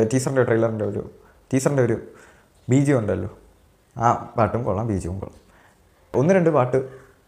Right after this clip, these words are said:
കൊള്ളായിരുന്നു, ബാക്കി പാട്ടുകളൊക്കെ ഒരുമാതിരി വെറുപ്പീരായിട്ട് എനിക്ക് തോന്നി. ചില പാട്ടൊന്നും എനിക്കത്ര ഇഷ്ടപ്പെട്ടില്ല. പിന്നെ മ്യൂ-, ഉം, സീരിയൽ പോലത്തെ ഒരു ബി ജി എം ഒക്കെ ഇടയ്ക്കൊക്കെ സെക്കൻഡ് ഹാഫിൽ,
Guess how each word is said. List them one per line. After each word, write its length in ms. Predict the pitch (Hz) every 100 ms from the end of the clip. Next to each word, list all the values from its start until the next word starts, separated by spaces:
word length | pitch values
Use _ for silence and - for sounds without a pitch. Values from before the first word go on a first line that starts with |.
| _
കൊള്ളായിരുന്നു, 320 | 92 85 65 - - -
ബാക്കി 260 | 80 123 160
പാട്ടുകളൊക്കെ 460 | 123 120 135 123 120
ഒരുമാതിരി 340 | 113 113 120 120 -
വെറുപ്പീരായിട്ട് 460 | 110 - 117 110 101
എനിക്ക് 180 | 98 117
തോന്നി. 180 | 101 85 - - _ _ _ _ _ _ _ _ _ _ _ - - - _ _ _ -
ചില 80 | 113 113
പാട്ടൊന്നും 340 | 107 110 110 - - 107
എനിക്കത്ര 280 | 104 - - - _ _ _ _ _ -
ഇഷ്ടപ്പെട്ടില്ല. 340 | - 87 - - - - - _
പിന്നെ 240 | 110 117 131 131
മ്യൂ-, 200 | 131 131 123
ഉം, 200 | 127 127 127
സീരിയൽ 320 | 156 165 196 175
പോലത്തെ 260 | 139 131 135
ഒരു 100 | 117 110 107
ബി 80 | 104 104
ജി 60 |
എം 60 | 95
ഒക്കെ 160 | 87 78 - - _ 101
ഇടയ്ക്കൊക്കെ 420 | 92 95 87 82 - - - _ _ _ _ _ - - _ _ _ _ - -
സെക്കൻഡ് 240 | 120 113 101
ഹാഫിൽ, 200 | 87